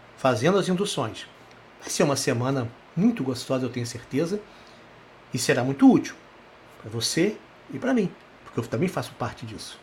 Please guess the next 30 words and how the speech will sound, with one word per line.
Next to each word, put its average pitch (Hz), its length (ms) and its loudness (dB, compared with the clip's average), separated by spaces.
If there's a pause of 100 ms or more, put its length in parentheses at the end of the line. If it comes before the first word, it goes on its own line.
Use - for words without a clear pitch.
(800)
Agora 226 180 10
é 269 40 10
importante 214 600 4
que - 100 -2
você 135 280 0
faça 214 380 0
a - 40 -4
sua - 160 -2
inscrição. 185 680 0 (1000)
Por 269 180 4
quê? 104 220 2 (800)
Porque - 180 0
você 233 240 4
pode 247 480 8
receber 190 720 4
o 220 60 2
material 247 440 4
utilizado, 220 600 2
os - 100 -6
P - 140 0
D 170 380 4
Fs, 131 200 -10
os 156 200 -2
áudios, 151 400 6
a - 40 -8
gente 135 140 -6
vai 120 80 -2
mandar 127 260 -2
pra 123 120 -6
você, 135 420 -2